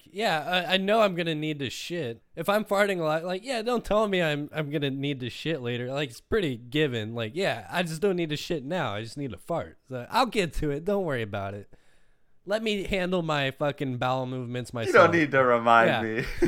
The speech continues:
Speaker 2: <laughs>
Speaker 1: Oh, yeah. <laughs> Thanks for the insight. I'm gonna need to shit later.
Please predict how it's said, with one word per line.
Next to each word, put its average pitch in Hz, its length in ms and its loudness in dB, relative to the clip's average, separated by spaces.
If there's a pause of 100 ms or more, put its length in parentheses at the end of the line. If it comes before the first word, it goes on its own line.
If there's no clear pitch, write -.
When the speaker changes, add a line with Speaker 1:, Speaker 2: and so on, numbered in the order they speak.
Speaker 2:
<laughs> - 100 -8
Speaker 1:
Oh, 254 100 6
yeah. 233 260 8 (280)
<laughs> 196 220 2 (340)
Thanks 233 260 4
for 220 120 4
the 190 160 0
insight. 180 460 0
I'm 165 120 -2
gonna 185 180 0
need 185 200 0
to 151 60 2
shit 185 300 0
later. 220 420 4